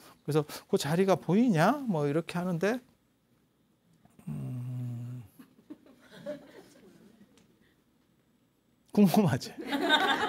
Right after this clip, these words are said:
어, 아니,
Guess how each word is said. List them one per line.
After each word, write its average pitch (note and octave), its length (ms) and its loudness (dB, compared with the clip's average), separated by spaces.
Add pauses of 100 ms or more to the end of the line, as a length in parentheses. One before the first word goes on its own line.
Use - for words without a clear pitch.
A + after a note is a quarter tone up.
(2250)
어, B2+ 360 -4 (180)
아니, F#3 180 4